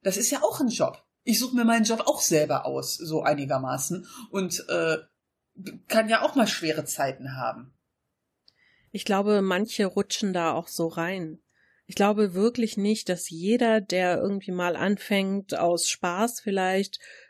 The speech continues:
Speaker 2: Videos auf YouTube zu machen, wirklich da mit diesem Gedanken rangeht, „Boah, ich werd bestimmt ein großer YouTube-Star und Influencer und dann verdiene ich viel Kohle.“ Das werden nicht alle. Also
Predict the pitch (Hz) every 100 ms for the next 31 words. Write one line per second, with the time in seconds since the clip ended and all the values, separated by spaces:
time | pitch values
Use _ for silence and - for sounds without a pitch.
0 | _ 202 190 202 190 170 - 202 208 220
1 | 196 - 196 190 196 190 190 - 170 190
2 | 196 196 - - _ _ _ _ _ _
3 | _ - 185 175 175 170 170 - _ 190
4 | 170 175 170 165 180 180 180 170 175 170
5 | - 170 165 - 175 170 - 196 185 170
6 | - - - 185 185 180 185 - 180 -
7 | - 190 180 175 160 - 190 - 180 175
8 | 175 175 165 165 170 170 - 170 175 175
9 | - 175 - - 196 190 - - - _
10 | - 190 202 226 208 - - 185 196 160
11 | 165 160